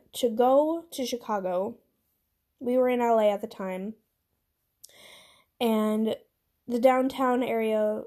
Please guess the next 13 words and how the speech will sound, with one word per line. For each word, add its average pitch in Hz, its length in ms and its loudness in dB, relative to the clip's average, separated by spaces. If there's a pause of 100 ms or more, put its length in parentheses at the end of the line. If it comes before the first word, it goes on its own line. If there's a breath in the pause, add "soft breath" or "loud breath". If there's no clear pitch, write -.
(380)
of 233 180 0
Chicago 220 540 -4
was 214 160 -4
completely 277 880 0
destroyed. 202 760 -6 (300)
There 214 140 0
was 208 160 -2
looting 262 560 2
and 202 180 -8
rioting 240 640 2
and 196 160 -8
fires 226 960 0
just - 320 -12